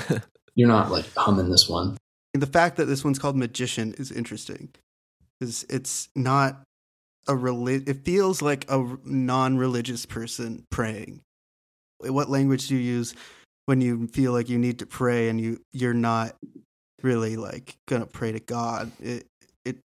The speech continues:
Speaker 3: gives a sense of perhaps the character. I don't know if Doc Pomus was religious or not, but maybe it suggests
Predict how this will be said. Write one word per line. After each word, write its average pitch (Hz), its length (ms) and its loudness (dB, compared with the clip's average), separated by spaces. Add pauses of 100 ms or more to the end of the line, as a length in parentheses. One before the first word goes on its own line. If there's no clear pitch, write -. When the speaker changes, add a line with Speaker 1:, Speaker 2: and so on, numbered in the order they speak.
(100)
Speaker 3:
gives 147 200 0
a 131 60 4
sense 127 340 0
of 110 240 -8 (460)
perhaps 117 600 -4 (440)
the 127 100 0
character. 120 760 -4
I 127 80 -2
don't 120 180 0
know 117 240 0
if - 260 -10
Doc 117 260 -2
Pomus 117 400 -4
was 123 240 -8
religious 117 480 -8
or 113 60 -8
not, 113 260 -12 (140)
but - 180 -12 (920)
maybe 135 260 2
it 113 80 -2
suggests - 640 -8